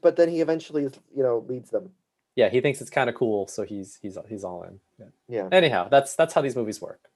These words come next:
Speaker 2: That's
Speaker 1: So, yeah. So, um, so this next ep-, this next scene is epic.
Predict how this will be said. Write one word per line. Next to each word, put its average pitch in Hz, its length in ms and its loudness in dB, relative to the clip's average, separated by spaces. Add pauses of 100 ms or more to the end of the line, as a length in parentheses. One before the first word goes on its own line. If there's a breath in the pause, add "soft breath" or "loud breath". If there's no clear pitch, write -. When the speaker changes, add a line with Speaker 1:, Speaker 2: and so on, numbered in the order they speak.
(120)
Speaker 2:
That's - 300 -8 (240)
Speaker 1:
So, 151 60 6
yeah. 131 320 4 (180)
So, 170 280 8
um, 151 340 8 (1200)
so 143 300 6
this 160 180 2
next 185 260 2
ep-, 160 240 6
this 151 200 0
next 170 300 2
scene 147 120 -2
is 110 120 -4
epic. - 320 -6